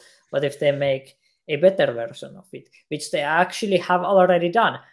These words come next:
I think the new Volvo C forty or whatever it's called has the new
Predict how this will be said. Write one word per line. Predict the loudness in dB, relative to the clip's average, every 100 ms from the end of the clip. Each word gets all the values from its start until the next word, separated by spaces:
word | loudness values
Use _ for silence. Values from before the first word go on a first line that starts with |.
| _ -10
I | -8
think | -6 -6
the | -6
new | -2 -2 -2
Volvo | 0 2 2 4 2 2 -4 _
C | -10 -8
forty | -6 2 2 2 -2
or | -4 -4
whatever | -6 -6 -6 -8
it's | -8 -14
called | -4 -4 -4
has | -4 -6 -6 -10
the | -8
new | -6 -6 -8